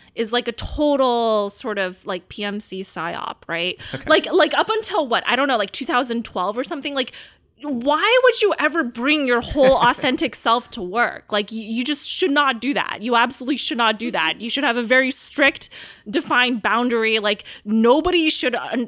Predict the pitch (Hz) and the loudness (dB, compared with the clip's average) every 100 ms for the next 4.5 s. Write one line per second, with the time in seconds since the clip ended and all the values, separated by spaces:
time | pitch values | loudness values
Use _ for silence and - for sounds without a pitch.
0 | - 214 208 214 208 220 247 240 233 214 | -2 -2 -2 -4 0 2 2 0 0 0
1 | 208 208 226 262 233 226 - 214 220 254 | 0 -2 -2 -2 -4 -4 -2 2 2 0
2 | 247 - - - - 220 214 208 220 240 | -4 -10 -16 -12 -2 0 0 -2 -2 0
3 | 285 294 254 247 247 311 - - - - | 0 2 2 2 2 0 0 -8 -16 -16
4 | - - 247 - 262 | -4 0 2 4 2